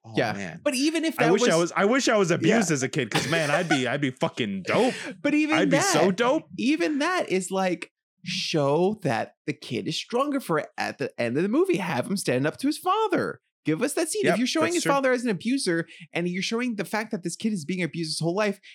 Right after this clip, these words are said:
Speaker 2: and he uses this, like, instance of him being kidnapped to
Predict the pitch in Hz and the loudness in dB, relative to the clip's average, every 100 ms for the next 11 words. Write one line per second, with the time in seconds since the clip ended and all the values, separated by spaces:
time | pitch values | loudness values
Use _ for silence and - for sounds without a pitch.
0 | 170 151 151 127 147 233 320 311 147 110 | -6 -4 -4 -6 -2 2 2 2 0 -2
1 | - - _ - 156 147 - 143 117 - | -6 -12 _ -4 -2 -2 -2 -2 -2 -6
2 | _ - 220 - 202 175 156 151 180 160 | _ -2 -2 0 0 0 0 0 0 -2
3 | 139 226 226 175 - | -2 -2 -2 -2 -4